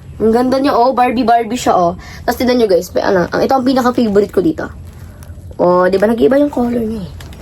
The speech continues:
Ano, damit number one. Isusukat na natin.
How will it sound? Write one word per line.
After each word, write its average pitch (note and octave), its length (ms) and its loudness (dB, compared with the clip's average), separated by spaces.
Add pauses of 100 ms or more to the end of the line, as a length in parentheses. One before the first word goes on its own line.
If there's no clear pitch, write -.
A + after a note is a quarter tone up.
(460)
Ano, A3 320 2
damit C4+ 400 2
number B3 400 2
one. D#3+ 500 0
Isusukat A3 460 0
na G#3 160 0
natin. G4 420 0